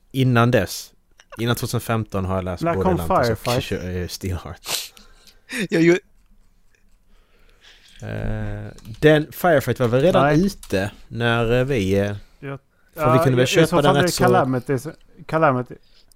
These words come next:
Speaker 1: Den släpptes tvåtusenfemton.
Speaker 3: Ja, Calamity kom,
Speaker 2: För jag, jag
Speaker 3: hade
Speaker 2: vet
Speaker 3: precis
Speaker 2: inte,
Speaker 3: kommit
Speaker 2: jag,
Speaker 3: när jag
Speaker 2: någon av dem
Speaker 3: köpte.
Speaker 2: kunde jag inte köpa.
Speaker 1: Okej.
Speaker 3: Och det var sjutton.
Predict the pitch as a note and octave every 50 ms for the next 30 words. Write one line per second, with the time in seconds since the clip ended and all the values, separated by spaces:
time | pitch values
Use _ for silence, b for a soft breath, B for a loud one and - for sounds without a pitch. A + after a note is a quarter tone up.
0 | _ _ _ _ _ _ _ - C#3 B2+ - F3 F3 D#3+ D#3 - D#3 D3 - -
1 | C#3+ C3 - D3+ D3 C#3+ C#3 - - F#2+ F#2 F#2+ F#2+ - _ _ _ _ _ _
2 | - F3 E3+ D#3 D3+ - E3+ F3 F3 F3+ F3+ E3+ D#3 - - C#3 C3+ B2+ A2+ A2+
3 | C3+ - - - - - D3+ C#3+ C3 C#3+ D3 D3 D3+ E3 E3+ D#3+ D3 D#3 E3 D3+
4 | C#3 - D#3+ D3 - - - D3 C#3+ D3+ D3+ - D#3+ D3+ C#3 C3 C3 C3 B2+ -
5 | D#3 D#3+ E3+ D#3+ D3+ C#3+ - - D3+ D3+ C#3+ C3+ C3 C#3+ D3 C#3+ - - B2 -
6 | C#3+ C3 C3 - - A2 F#2 E2+ C#3+ C3+ C#3 A#2 A2+ C3+ - _ - - C3 A2
7 | A2